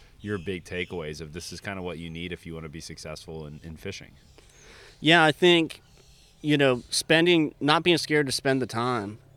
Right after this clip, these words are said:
Speaker 2: uh, to learn it right and, and reach out to people too. Like, uh, and I know, like, we, we talked about this, like,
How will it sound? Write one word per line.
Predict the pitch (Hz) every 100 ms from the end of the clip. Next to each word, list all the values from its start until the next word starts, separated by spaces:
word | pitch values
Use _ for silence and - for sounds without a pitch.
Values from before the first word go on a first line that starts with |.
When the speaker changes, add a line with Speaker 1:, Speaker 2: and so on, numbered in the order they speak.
| -
Speaker 2:
uh, | 113 110 110 - _
to | - 127
learn | 123 131
it | 127 95
right | 113 110 147 - - -
and, | 120 120 127
and | 151 156 104 - _ _
reach | 127 196 156
out | 139 143
to | 123
people | 127 110 110
too. | - 117 110
Like, | 104 -
uh, | 110 - - -
and | 135
I | 139
know, | 143 151 151
like, | 131 107 - -
we, | 127 135
we | 123
talked | - 139 127
about | 131
this, | 135 135 131
like, | 123